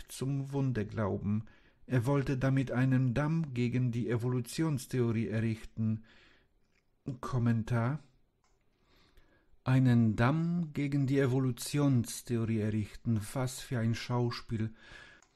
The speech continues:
wo diese Theorie höchstwahrscheinlich selber aus dem Vatikan kommt. Kommentar Ende. Pius Zwölfter verurteile in derselben Enzyklika jeden Wissenschaftler,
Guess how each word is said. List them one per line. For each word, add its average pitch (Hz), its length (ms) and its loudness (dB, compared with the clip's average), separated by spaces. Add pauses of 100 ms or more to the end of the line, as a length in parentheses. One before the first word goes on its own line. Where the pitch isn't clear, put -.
(280)
wo 117 240 2
diese 117 400 2
Theorie 120 720 4
höchstwahrscheinlich 120 1000 2
selber 113 540 2
aus 104 220 -4
dem 110 160 -2
Vatikan 110 640 -2
kommt. 107 500 -4 (920)
Kommentar 120 480 2
Ende. 107 340 -4 (840)
Pius 131 420 -2
Zwölfter 147 480 0
verurteile 139 720 2
in 123 100 4
derselben 135 480 2
Enzyklika 143 580 -2
jeden 143 360 2
Wissenschaftler, 143 840 -2